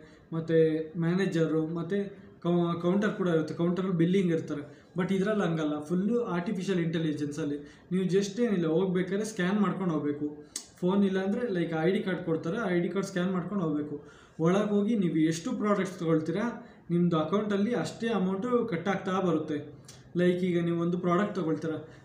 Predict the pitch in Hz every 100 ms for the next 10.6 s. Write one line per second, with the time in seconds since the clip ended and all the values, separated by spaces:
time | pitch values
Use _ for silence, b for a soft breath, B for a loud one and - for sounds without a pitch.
0 | - 165 180 170 170 165 175 - 226 196
1 | 175 170 170 160 196 175 170 - 202 185
2 | 175 202 196 175 - 240 185 180 - -
3 | 175 165 180 202 208 196 180 160 151 147
4 | 147 156 170 160 175 - B B - 190
5 | 190 220 - 165 180 151 139 147 135 B
6 | B B B 180 175 214 214 233 180 175
7 | 160 170 175 175 170 175 - 202 - 160
8 | 170 - 233 208 208 202 196 240 247 175
9 | - 269 262 - 208 170 175 208 196 170
10 | 190 - 180 151 156